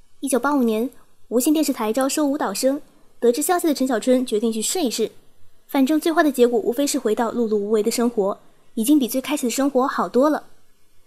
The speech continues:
结果陈小春意外被评委录取了，而评委看中的是他对舞蹈的衷心喜爱，这也成了他人生的一大转折点。他开始进入电台打工，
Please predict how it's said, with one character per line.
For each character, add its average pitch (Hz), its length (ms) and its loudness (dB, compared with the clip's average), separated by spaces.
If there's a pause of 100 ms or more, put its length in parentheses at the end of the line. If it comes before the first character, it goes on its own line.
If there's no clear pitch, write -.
(260)
结 254 120 0
果 247 140 4
陈 254 100 0
小 247 140 0
春 247 260 2
意 285 80 0
外 262 140 -2
被 254 120 4
评 247 180 -2
委 226 100 2
录 320 160 0
取 - 180 -2
了， 196 220 -4 (540)
而 240 120 2
评 285 160 2
委 302 120 2
看 320 200 0
中 285 180 4
的 214 160 0
是 - 140 -10
他 269 140 -2
对 262 120 2
舞 214 140 0
蹈 226 160 0
的 175 140 -4
衷 285 260 0
心 302 180 0
喜 - 200 -6
爱， 226 260 0 (560)
这 339 140 0
也 294 60 4
成 254 160 0
了 254 80 0
他 277 100 -2
人 233 140 2
生 302 160 2
的 269 80 2
一 233 60 -6
大 320 140 -2
转 214 240 -6
折 208 160 0
点。 240 260 -2 (640)
他 269 120 -4
开 294 160 -2
始 240 160 -4
进 262 160 0
入 247 80 2
电 269 160 -2
台 240 140 -4
打 196 160 -4
工， 233 260 -2